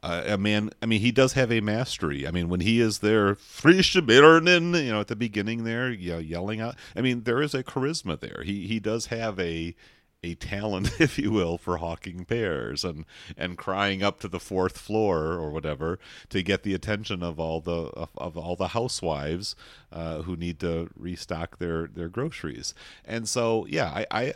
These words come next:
I do, and, and I, and I respect that fact that you, as a screenwriter, would probably take a little bit more of that kind of holistic approach to say, "Let's, let's really kind of get to know this character in, in his strength, in his,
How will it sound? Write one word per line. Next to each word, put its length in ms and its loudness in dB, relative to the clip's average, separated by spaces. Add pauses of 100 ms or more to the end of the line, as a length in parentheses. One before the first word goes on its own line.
I 160 -2
do, 500 -6
and, 140 -2
and 180 -4
I, 60 -2
and 220 -8
I 60 -4
respect 480 -4
that 160 0
fact 300 -4
that 220 -4
you, 680 -2 (360)
as 200 -4
a 80 0
screenwriter, 800 -2
would 560 0 (200)
probably 460 0
take 320 -4
a 40 2
little 180 -2
bit 200 -6
more 220 0
of 80 -4
that 300 -2 (420)
kind 240 -4
of 240 -8 (640)
holistic 540 0
approach 480 0
to 60 -6
say, 180 2
"Let's, 260 -2
let's 180 0
really 360 4 (480)
kind 200 4
of 120 0
get 220 0
to 80 -4
know 260 4
this 240 2
character 640 2
in, 320 -6 (160)
in 200 -6
his 400 -2
strength, 600 0
in 180 -2
his, 360 0